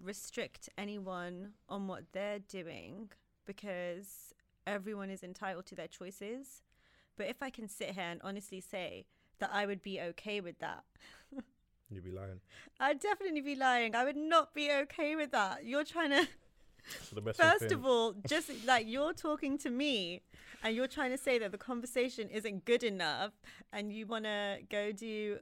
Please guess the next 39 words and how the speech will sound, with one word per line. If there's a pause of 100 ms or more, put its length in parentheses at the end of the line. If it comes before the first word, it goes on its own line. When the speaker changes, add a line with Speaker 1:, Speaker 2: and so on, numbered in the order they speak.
Speaker 1:
whatever
with
anyone
else. (120)
Speaker 2:
You're
person-, (120)
<laughs>
you're
making
it
so
personal,
though,
Speaker 1:
It
Speaker 2:
because
Speaker 1:
is
personal. (240)
<laughs>
I'm
joking. (240)
Speaker 2:
It's
not
about
your
Speaker 1:
It's
not,
it's
Speaker 2:
conversation,
Speaker 1:
not
Speaker 2:
though.
Speaker 1:
that
personal,
but (380)
I
don't
know.
I
feel
like